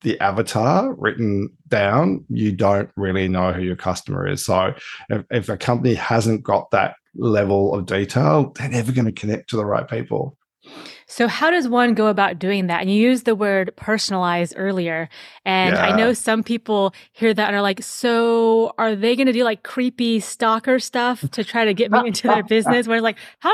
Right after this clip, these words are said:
Speaker 2: did you get this phone number? How did you get my address?" or something? Or is it
Speaker 1: <laughs>
Speaker 2: something different?
Speaker 1: <laughs> Partly that. But here's the thing. The reality is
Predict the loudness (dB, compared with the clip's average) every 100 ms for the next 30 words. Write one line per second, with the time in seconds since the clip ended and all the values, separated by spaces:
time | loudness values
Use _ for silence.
0 | 2 2 0 0 -2 -4 -2 -2 0 -4
1 | -2 -2 -2 -4 -6 -8 -4 -4 -2 -2
2 | 0 -2 -2 -4 -4 -10 -20 -14 -4 -2
3 | -2 -2 0 2 2 2 2 2 2 2
4 | 2 -2 -8 -16 _ _ _ -12 -12 _
5 | -2 -2 0 -4 -4 -12 -12 _ -8 -6
6 | -6 _ -4 -4 -4 -4 -8 -6 -10 -10
7 | -10 -6 2 4 6 4 2 0 2 2
8 | 0 0 2 2 4 4 2 0 -2 -4
9 | -6 -10 -12